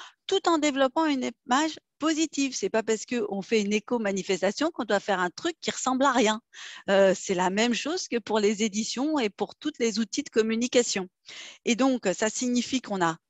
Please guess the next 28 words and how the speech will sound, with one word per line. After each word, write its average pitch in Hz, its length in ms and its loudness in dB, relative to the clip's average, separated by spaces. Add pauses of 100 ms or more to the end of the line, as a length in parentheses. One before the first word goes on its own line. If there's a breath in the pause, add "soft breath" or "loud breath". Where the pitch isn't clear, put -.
quatre - 260 2
focus, - 480 -2
focus 233 360 -2
clés 233 400 2
à, 175 280 2 (120)
à 175 80 2
regarder, 185 560 0 (440 soft breath)
réduire 285 640 2 (260)
les 208 180 0
déplacements 214 600 0 (140)
parce - 240 -8
que 214 220 -2
c'est - 380 -2 (400 soft breath)
ce 359 440 4 (180)
point-là 254 500 4 (120)
qui 226 160 0
est 202 40 2
le 202 120 2
point 196 160 -4
majeur 190 480 -2 (240 loud breath)
en 202 100 4
matière, 196 540 2
euh, 170 100 0
d'éco-événementiel. 175 1080 0
C'est - 280 -8
eux 240 100 0
qui 220 240 -4
ont, 202 200 -4